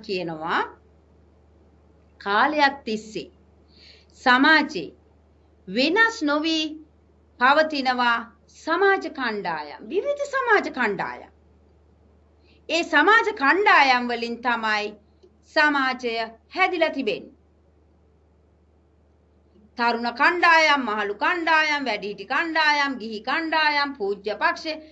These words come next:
විවිධාකාරී සමාජ කණ්ඩායම්. ඒ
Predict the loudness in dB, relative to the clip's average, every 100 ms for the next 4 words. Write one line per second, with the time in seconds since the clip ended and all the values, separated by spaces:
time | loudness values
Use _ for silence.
0 | _ _ _ _ _ 0 0 2 0 2
1 | 2 2 0 -2 -2 -4 -6 -8 -8 -14
2 | -16 _ _ _ _ _ _ _ _ -4